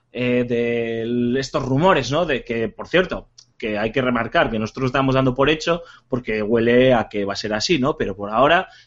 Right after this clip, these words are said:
es un rumor, lo de Batman, no, no hay un anuncio oficial por parte de Warner, pero acabará llegando, vamos. Eh, Cormac, nuestro amigo Fran Rodríguez,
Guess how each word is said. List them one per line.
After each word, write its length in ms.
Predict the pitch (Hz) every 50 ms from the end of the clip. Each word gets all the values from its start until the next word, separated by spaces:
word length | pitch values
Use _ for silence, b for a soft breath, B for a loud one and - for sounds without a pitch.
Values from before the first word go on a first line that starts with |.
| b _
es 140 | 110 104 -
un 80 | 127 120
rumor, 340 | 117 123 123 139 151 165 165
lo 120 | 151 139
de 100 | 120 123
Batman, 500 | 117 139 151 160 170 170 170 175 175 170
no, 220 | 143 120 117 117 113
no 160 | 113 117 117
hay 160 | 117 117 117
un 80 | 120 117
anuncio 320 | 117 120 120 113 - 117
oficial 260 | - 120 123 131 123
por 160 | - - 120 -
parte 240 | 123 123 - 131
de 60 | 127 131
Warner, 480 | 135 139 165 165 165 180 185 185 185 - _ _ _ _
pero 160 | _ 123 110 107
acabará 540 | 104 - 107 98 98 110 104 107 107 107
llegando, 400 | 104 107 123 147 170 131 104 95
vamos. 340 | 107 156 151 113 101 - b b b b b b b _
Eh, 1300 | - 135 127 123 123 123 123 123 127 123 123 123 123 123 123 123 123 123 123 123 123 123 120 120 117 -
Cormac, 380 | - 165 170 170 147 117 110
nuestro 580 | 123 120 120 - - 131 127 120 117 117 - _ _ _ -
amigo 400 | 123 120 131 165 190 185 185 151
Fran 260 | - - 175 175 170
Rodríguez, 680 | 143 143 131 135 147 165 156 135 147 156 185 - _